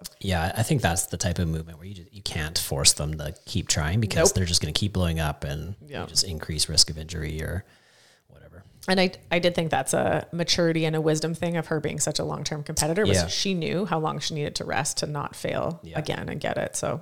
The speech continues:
Speaker 1: Yeah.
Speaker 2: kudos to her.
Speaker 1: Yeah.
Speaker 2: Um, it is crazy to see the athletes up close, especially the female athletes. They're, like, way more jacked <laughs> than they look on camera.
Speaker 1: Yeah.
Speaker 2: Oh, these are, like,
Speaker 1: Everybody's
Speaker 2: gods
Speaker 1: super
Speaker 2: and goddesses up close.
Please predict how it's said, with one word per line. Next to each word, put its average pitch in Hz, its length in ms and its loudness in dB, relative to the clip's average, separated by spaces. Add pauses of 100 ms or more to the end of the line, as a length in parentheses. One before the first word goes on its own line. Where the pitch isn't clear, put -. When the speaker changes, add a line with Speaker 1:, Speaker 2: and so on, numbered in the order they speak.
(140)
Speaker 1:
Yeah. 156 140 -16
Speaker 2:
kudos 185 260 0
to 165 80 0
her. 165 180 0 (500)
Speaker 1:
Yeah. 131 280 4
Speaker 2:
Um, 165 220 -6
it 208 100 4
is 311 240 4 (540)
crazy 185 300 4
to 180 80 2
see 165 340 2
the 156 120 0
athletes 151 380 0
up - 140 -4
close, - 360 0
especially 208 300 -2
the 196 100 -2
female 156 400 -6
athletes. - 460 -6
They're, 170 460 0
like, 151 200 -16
way 165 460 -16
more 175 200 -2
jacked 139 560 2
<laughs> - 40 -20
than 143 120 4
they 170 100 4
look - 260 -2 (380)
on 160 160 -4
camera. 156 500 -4 (140)
Speaker 1:
Yeah. 98 320 4 (540)
Speaker 2:
Oh, - 260 4
these 226 200 4
are, 185 140 6
like, - 400 -4 (480)
Speaker 1:
Everybody's 123 360 4
Speaker 2:
gods 175 240 10
Speaker 1:
super 185 100 10
Speaker 2:
and 165 60 4
goddesses 165 460 4
up 151 160 2
close. 165 320 2